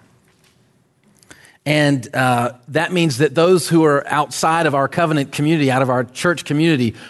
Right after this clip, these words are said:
are not going to react the same way to the gospel, react the same way to Christians, react the same way to church as they used to." And she says, "How tempting it is to withdraw. How easy it is to let fear rule our hearts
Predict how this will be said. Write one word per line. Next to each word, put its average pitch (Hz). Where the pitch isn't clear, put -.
are 127
not 156
going 160
to 135
react 143
the 131
same 139
way 160
to 127
the 117
gospel, 139
react 143
the 127
same 131
way 139
to 117
Christians, 120
react 135
the 123
same 123
way 131
to 113
church 120
as 120
they 120
used 160
to." 69
And 135
she 175
says, 147
"How 156
tempting 208
it 127
is 110
to 127
withdraw. 110
How 147
easy 196
it 120
is 117
to -
let 117
fear 202
rule 139
our 120
hearts 117